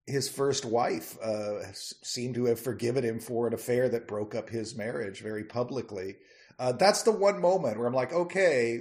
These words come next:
where are you gonna go with this?" 'Cause like Frank was saying, is this gonna be, you know, like, the polished, you know, fluff piece? Or, you know, are they,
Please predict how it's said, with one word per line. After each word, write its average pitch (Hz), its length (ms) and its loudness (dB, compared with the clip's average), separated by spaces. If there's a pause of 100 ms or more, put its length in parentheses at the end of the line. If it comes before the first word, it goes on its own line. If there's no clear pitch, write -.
where 135 160 2
are 165 60 2
you 165 120 0
gonna 160 200 -2
go 156 180 4
with 160 220 0
this?" 104 400 -4 (420)
'Cause 131 440 2
like 123 240 0
Frank 180 300 -2
was 120 160 -2
saying, 117 380 -2
is 120 240 -4
this 143 160 -4
gonna 135 240 -2
be, 139 560 -4 (500)
you 165 140 -2
know, 117 160 2
like, 117 300 0
the 147 60 -6
polished, 131 760 0
you 139 180 -12
know, 107 240 -2
fluff 135 480 -2
piece? - 600 -6 (520)
Or, 139 480 2
you 208 100 -2
know, 113 140 0
are 127 140 6
they, 139 240 2